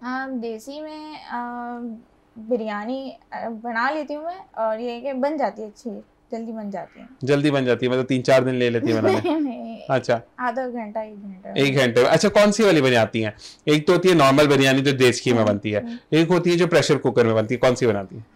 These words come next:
Speaker 1: दो normal पतीले में बनती है।
Speaker 2: पतीले में बनती है।
Speaker 1: जी, जी।
Speaker 2: कभी पाए बनाए?
Speaker 1: नहीं।
Speaker 2: बनाने की शौक?
Speaker 1: आ, नहीं।
Speaker 2: ऐसा नहीं तो barbecue में कभी मसाला लगाया हो कि कभी graphics की तरह बोटियों को रख के
Speaker 1: <laughs>
Speaker 2: यहाँ से मैं मसाला डालूंगी, यहाँ से ये करूँगी,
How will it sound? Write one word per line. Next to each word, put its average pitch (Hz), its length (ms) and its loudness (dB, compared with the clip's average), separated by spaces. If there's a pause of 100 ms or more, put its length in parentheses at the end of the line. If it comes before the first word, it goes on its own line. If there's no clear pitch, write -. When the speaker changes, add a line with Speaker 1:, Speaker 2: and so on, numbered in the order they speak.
(160)
Speaker 1:
दो 233 320 -6
normal 254 360 -6
पतीले 269 560 -8
में 311 180 -10
बनती 254 220 -10
है। 247 60 -6
Speaker 2:
पतीले 131 280 0
में 131 100 2
बनती 120 220 -2
है। 117 80 -6
Speaker 1:
जी, 104 60 -10
जी। 104 160 -18
Speaker 2:
कभी 139 200 2
पाए 139 280 4
बनाए? 139 340 0 (180)
Speaker 1:
नहीं। 220 540 -8 (240)
Speaker 2:
बनाने 123 380 2
की 120 80 -10
शौक? 117 300 0 (480)
Speaker 1:
आ, 220 280 -8
नहीं। 226 640 -4
Speaker 2:
ऐसा 127 240 0
नहीं 135 120 0
तो 135 100 2
barbecue 131 520 2
में 139 120 0
कभी 131 280 -2 (280)
मसाला 143 400 6
लगाया 135 340 6
हो 135 140 4
कि 131 180 -2
कभी 127 220 0
graphics 127 500 2
की 147 80 -4
तरह 135 180 2
बोटियों 127 420 2
को 131 120 2
रख 123 240 4
के 127 120 4 (160)
Speaker 1:
<laughs> 302 180 -8
Speaker 2:
यहाँ 131 220 2
से 139 160 0
मैं 131 80 0
मसाला 127 380 2
डालूंगी, 123 400 2
यहाँ 123 240 0
से 131 120 -4
ये 127 60 -2
करूँगी, 127 280 -2